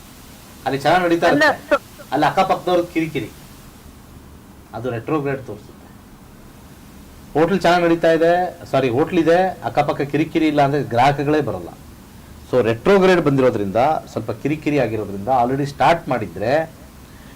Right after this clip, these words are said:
Speaker 1: ಇಲ್ಲಿ ಮೊಟ್ಟ ಮೊದಲದಾಗಿ ಒಂದು ಆರು ಮುಖದ, ಐದು ಮುಖದ, ಆರು ಮುಖದ ರುದ್ರಾಕ್ಷಿ, ಹಾಗೆ ಒಂದು ಎಮರಾಲ್ಡ್ ಅನ್ನ ಧರಿಸಿ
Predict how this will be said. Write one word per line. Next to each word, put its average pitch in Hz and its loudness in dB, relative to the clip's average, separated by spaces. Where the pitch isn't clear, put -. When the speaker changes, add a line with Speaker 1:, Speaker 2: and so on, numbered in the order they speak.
Speaker 1:
ಇಲ್ಲಿ 117 -2
ಮೊಟ್ಟ 131 -2
ಮೊದಲದಾಗಿ 151 2
ಒಂದು 143 -4
ಆರು 135 2
ಮುಖದ, 147 0
ಐದು 160 2
ಮುಖದ, 147 -4
ಆರು 139 2
ಮುಖದ 156 -4
ರುದ್ರಾಕ್ಷಿ, 110 -4
ಹಾಗೆ 143 2
ಒಂದು 127 -4
ಎಮರಾಲ್ಡ್ 151 2
ಅನ್ನ 143 0
ಧರಿಸಿ 151 -4